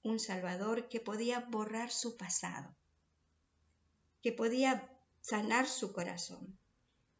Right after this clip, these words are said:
que podía ayudarla a encontrar paz interior. "Dame de beber, aquí estoy, Señor, disponible para ti, lista para amarte,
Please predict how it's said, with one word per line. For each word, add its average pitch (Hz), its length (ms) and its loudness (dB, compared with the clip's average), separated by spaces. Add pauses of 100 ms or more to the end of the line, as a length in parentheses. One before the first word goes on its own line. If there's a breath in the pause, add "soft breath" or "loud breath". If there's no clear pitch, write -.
(140)
que 247 100 4
podía 262 420 4
ayudarla 247 520 4
a 240 40 2
encontrar 220 640 -2 (220)
paz 269 320 2
interior. 160 600 -2 (140)
"Dame 285 480 8
de 254 120 8
beber, 208 420 4
aquí 202 200 2
estoy, 269 400 4
Señor, 170 540 0 (920 soft breath)
disponible 233 920 8
para 202 320 4
ti, 240 280 0 (680)
lista 226 800 8 (200)
para 214 240 4
amarte, 247 720 2